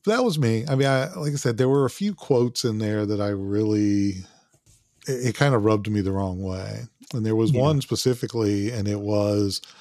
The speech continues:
Speaker 1: you know, I know by Franklin, and I don't remember the exact quote, and I meant to write it down and I didn't. But he basically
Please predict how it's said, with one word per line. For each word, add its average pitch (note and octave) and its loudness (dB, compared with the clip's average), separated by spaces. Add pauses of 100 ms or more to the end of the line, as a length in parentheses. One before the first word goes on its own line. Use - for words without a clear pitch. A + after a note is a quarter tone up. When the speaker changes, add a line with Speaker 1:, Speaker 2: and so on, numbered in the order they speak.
(480)
Speaker 1:
you B2 0
know, G2 0
I G2+ 0
know G2 0
by G2+ 2
Franklin, F#2+ -4 (680)
and B2 -12
I A#2+ -12 (100)
don't D#3 -2
remember A#2 0
the G#2 2
exact G2 -4
quote, G#2+ -4
and A2 -8
I G#2+ -6
meant A#2 -6
to - -8
write G2 -4
it F#2+ -10
down F#2+ -4
and F#2 -6
I F#2 -6
didn't. G2 -6 (480)
But A#2+ 0
he B2+ 2
basically G#2 0